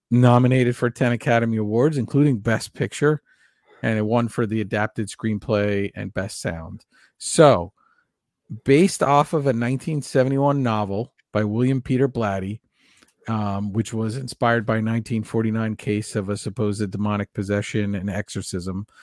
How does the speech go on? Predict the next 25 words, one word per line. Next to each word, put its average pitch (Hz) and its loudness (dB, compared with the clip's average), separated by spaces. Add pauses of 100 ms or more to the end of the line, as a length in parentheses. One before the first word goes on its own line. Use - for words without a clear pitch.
(240)
um, 98 0
that 101 0
he 107 0
heard 113 4
about 95 -2 (240)
while, 104 -2
while 104 -2
he 117 0
was 113 0
a 113 -2
student 196 4 (260)
at 117 0
Georgetown 107 0
University. 92 -6 (580)
Um, 95 0 (1200)
and 120 4
Blatty 135 4
releases 127 2
this 123 -2
novel, 113 2 (760)
and 92 -6 (140)
nobody's 104 0
really 98 -2 (260)
grabbing 95 -2
it. - -14